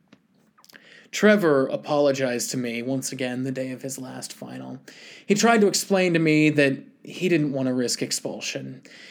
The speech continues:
He didn't want to go back to Indiana like that, and I told him not to think anything of it. I understood, and I do. I really do. I like Trevor. But I don't think I'll room with him again if I get the chance. It's nothing personal, but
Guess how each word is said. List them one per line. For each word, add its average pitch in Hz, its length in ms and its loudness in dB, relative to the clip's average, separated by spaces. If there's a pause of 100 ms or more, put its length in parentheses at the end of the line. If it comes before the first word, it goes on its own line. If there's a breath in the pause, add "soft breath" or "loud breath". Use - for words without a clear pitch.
He 196 120 0
didn't 185 200 6
want 175 140 2
to 160 60 2
go 196 100 4
back 139 240 0
to 156 120 -6
Indiana 131 500 -2
like 123 280 -6
that, 135 380 -2
and 151 160 -6
I 156 60 -4
told 151 280 -2
him 135 120 2
not 120 180 -2
to 127 60 -12
think 117 260 -10
anything 131 340 -12
of 131 160 -12
it. 135 100 -4
I 185 120 -2
understood, 254 680 4 (120)
and 233 120 2
I 233 100 6
do. 214 360 4 (240 loud breath)
I 190 60 4
really 208 280 4
do. 139 440 2 (580 loud breath)
I 185 80 -2
like 175 240 0
Trevor. 120 480 -6 (1160)
But 156 280 2
I 175 80 -2
don't 165 160 0
think 135 180 -4
I'll 123 120 -6
room 123 240 -12
with 123 140 -12
him 127 160 -10
again 131 280 -14
if 135 140 -16
I 135 60 -8
get 127 140 -14
the - 60 -16
chance. - 800 -8
It's 175 240 -4
nothing 202 280 2
personal, 160 580 -2
but 131 340 -2